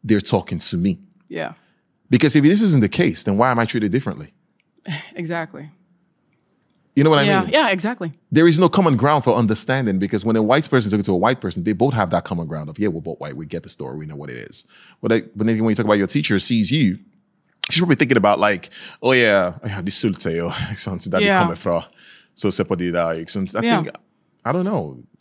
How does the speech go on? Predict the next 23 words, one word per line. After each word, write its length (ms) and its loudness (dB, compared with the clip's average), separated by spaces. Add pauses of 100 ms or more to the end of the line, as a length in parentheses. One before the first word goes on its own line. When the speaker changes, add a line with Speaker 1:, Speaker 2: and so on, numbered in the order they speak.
Speaker 2:
Yeah. 320 -4
Speaker 1:
It's 140 -10
Speaker 2:
Even 200 4
an 80 2
innocent 400 0
kid 300 -4 (140)
Speaker 1:
An 80 -6
innocent 420 2
kid, 200 0
too. 140 0
Speaker 2:
is 880 -2 (180)
a 80 0
problem. 460 -6 (140)
Speaker 1:
And 100 2
when 100 8
you 60 6
go 100 6
older, 480 4 (180)
what 180 0
other 100 2
experiences 560 -4
did 160 -8
you, 200 -6